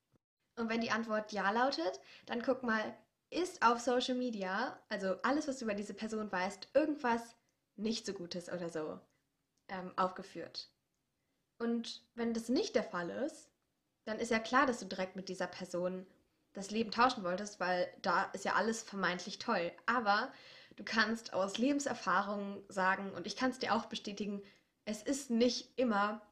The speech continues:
hundertprozentig alles toll im Leben.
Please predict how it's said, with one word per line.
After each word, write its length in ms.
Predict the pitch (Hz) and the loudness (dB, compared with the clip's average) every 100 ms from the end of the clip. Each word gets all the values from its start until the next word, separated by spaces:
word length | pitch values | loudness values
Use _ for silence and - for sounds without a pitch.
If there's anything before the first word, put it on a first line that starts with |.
| _ | _
hundertprozentig 720 | 233 226 233 - 202 202 - | 0 0 0 -2 -4 -6 -2
alles 240 | 196 202 - | 0 0 -4
toll 380 | 214 202 202 - - _ _ - - _ _ _ - | -2 -2 -2 -6 -14 _ _ -20 -20 _ _ _ -6
im 120 | 202 | -2
Leben. 420 | 180 175 156 - | 0 -2 -4 -14